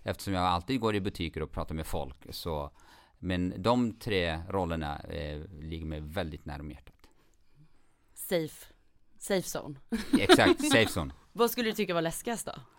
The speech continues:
Speaker 1: Ja, läskigast säkert är legalfrågor. Eh, läskigast är om någon låter mig programmera någon,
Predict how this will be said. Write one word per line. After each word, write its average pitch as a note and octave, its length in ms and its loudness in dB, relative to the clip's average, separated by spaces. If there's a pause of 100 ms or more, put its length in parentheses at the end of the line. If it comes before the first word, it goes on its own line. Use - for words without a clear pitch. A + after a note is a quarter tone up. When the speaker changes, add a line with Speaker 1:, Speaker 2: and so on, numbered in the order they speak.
(480)
Speaker 1:
Ja, A2 340 6
läskigast A2 840 2
säkert G2 420 2
är F2 300 2
legalfrågor. G2 1600 2
Eh, E2 300 -2
läskigast E2 880 -4
är E2+ 400 0
om E2 300 -4
någon D#2+ 500 -4
låter D#2 320 -6
mig D#2 460 -6 (420)
programmera E2+ 840 0
någon, D2+ 540 -4